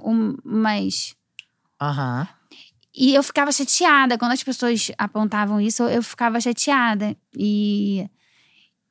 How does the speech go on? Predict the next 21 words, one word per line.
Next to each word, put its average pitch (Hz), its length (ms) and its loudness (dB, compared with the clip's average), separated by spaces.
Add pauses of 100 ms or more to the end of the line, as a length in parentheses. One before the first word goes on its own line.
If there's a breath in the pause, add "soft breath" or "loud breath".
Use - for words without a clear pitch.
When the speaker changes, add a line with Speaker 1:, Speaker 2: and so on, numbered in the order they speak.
(140)
Speaker 1:
e 208 100 4
meu, 214 540 2
e 226 80 4
eu 220 180 2
tinha 233 200 -2
muita 233 160 -2
dificuldade 240 480 0
de, 226 260 0 (340)
de 226 200 -4
olhar, 214 420 0
né? 202 260 -4 (600)
Então, 214 920 0 (1120 loud breath)
então 208 420 -2
eu 233 60 0
tive 233 260 -2
dificuldade 233 760 0
de 202 120 0
aceitar 202 560 -2
que - 160 -10
eu 196 100 -2
era 190 440 -4